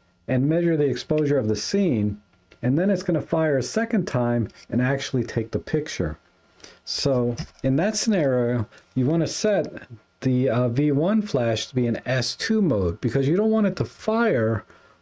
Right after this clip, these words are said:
when it sees the first flash off of this camera, 'cause that's the T T L,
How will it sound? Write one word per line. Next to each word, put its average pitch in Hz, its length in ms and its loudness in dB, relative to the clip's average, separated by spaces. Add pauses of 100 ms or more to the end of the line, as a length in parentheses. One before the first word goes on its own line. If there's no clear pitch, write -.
when 139 140 2
it 135 100 0
sees 214 380 0
the 123 80 -2
first - 460 -2
flash 135 520 0 (260)
off 123 240 -2
of 107 120 0
this 190 220 0
camera, 110 360 0
'cause 127 160 0
that's 151 220 -2
the - 120 -2
T 160 240 -2
T 147 260 -2
L, 120 300 0